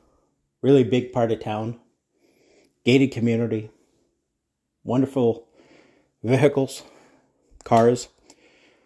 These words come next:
And speaking of empty shelves, yesterday I went to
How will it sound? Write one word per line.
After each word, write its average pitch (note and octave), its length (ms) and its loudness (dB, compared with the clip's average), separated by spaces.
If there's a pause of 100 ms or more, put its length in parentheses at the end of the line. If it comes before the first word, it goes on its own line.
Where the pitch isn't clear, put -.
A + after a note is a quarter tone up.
(460)
And C3 520 4
speaking C#4+ 400 6
of C#3 120 4
empty C#3 280 4
shelves, D3 340 2
yesterday C#3 480 2
I B2 60 2
went B2 260 -2
to C3 540 4